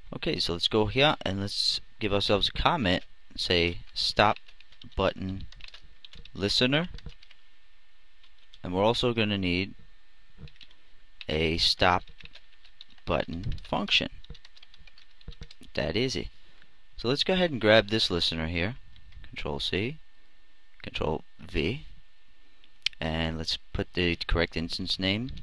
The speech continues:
of the item we want to control this function. So stop B T N has an event listener now, and it's not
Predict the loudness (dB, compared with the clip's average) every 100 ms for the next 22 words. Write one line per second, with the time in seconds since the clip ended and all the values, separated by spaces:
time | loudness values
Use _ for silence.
0 | -8 -4 -2 0 4 6 4 0 -2 -2
1 | -2 -4 -8 -10 -6 -2 2 2 2 0
2 | -4 -10 -12 -14 -14 -12 -12 -12 -12 -12
3 | -14 -8 -4 -2 0 0 2 0 0 -8
4 | -12 -12 -12 -12 -12 -12 -12 -12 -12 -10
5 | -4 0 2 2 2 4 4 2 -12 -12
6 | -12 -6 -4 0 4 4 4 4 4 2
7 | 0 0 2 0 0 0 0 0 0 2
8 | 4 2 0 -6 -12 -8 -4 0 4 6
9 | 6